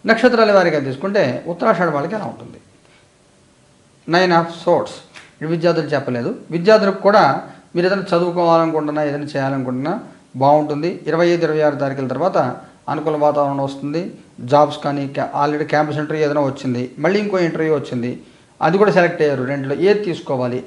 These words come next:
సరిగ్గానే ఆలోచించి నిర్ణయాలు తీసుకుంటారు, బాగుంటుంది. నక్షత్రాల వారీగా ఉత్తరాషాఢ వాళ్ళకి Nine of Pentacles,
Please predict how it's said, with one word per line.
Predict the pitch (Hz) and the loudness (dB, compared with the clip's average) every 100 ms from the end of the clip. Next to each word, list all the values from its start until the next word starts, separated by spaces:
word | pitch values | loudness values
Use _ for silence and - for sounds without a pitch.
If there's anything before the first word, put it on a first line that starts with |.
| - | -6
సరిగ్గానే | 165 156 160 151 | -6 -2 -2 0
ఆలోచించి | 139 143 147 156 | 2 0 -2 -4
నిర్ణయాలు | 170 147 143 143 | -4 -2 -2 -4
తీసుకుంటారు, | 131 135 127 139 247 - - _ _ - | -6 -6 -4 -4 -4 -8 -20 _ _ 2
బాగుంటుంది. | 156 113 101 101 - - _ _ _ 208 | 2 2 -2 -12 -14 -20 _ _ _ 0
నక్షత్రాల | 208 233 208 202 190 | 0 2 4 6 6
వారీగా | 180 185 180 131 160 - - - | 2 4 2 2 -4 -14 -14 -8
ఉత్తరాషాఢ | 185 202 196 175 | 0 2 2 2
వాళ్ళకి | 170 160 - 120 139 | 0 -2 -4 -10 -6
Nine | 151 151 143 | -2 0 0
of | - | 0
Pentacles, | 202 208 233 | 0 2 0